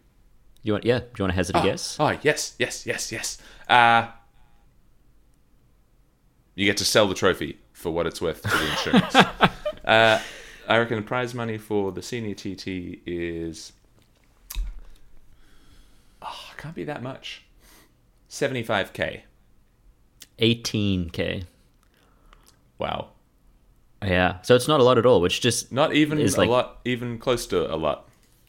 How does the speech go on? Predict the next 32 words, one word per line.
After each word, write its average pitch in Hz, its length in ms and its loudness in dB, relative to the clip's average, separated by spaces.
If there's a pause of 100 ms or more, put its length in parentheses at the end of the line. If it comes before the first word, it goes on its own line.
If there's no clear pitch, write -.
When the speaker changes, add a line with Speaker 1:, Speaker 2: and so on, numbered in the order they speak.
(140)
Speaker 1:
lends 110 320 4
further 110 260 4
credence 101 440 0
to 101 80 -2
that 90 240 2
they 95 140 4
just 101 260 0
do 95 160 4
it 90 180 0
because 87 360 -4
they 87 100 2
want 85 240 -2
to. - 200 -6 (140)
It's 82 140 -10
not 92 120 2
like 85 140 0
anyone's 85 300 -4
pressured - 380 -2
into 82 140 -4
it 80 60 -8
'cause 82 140 -6
they 82 80 -4
need 80 160 -4
the 73 60 -8
money. - 320 -10
They 80 120 0
just, - 340 -8 (440)
they 110 100 -10
love 80 220 -6
doing 76 220 -8
it. 52 120 -12 (640)
Speaker 2:
Yeah. 117 220 -4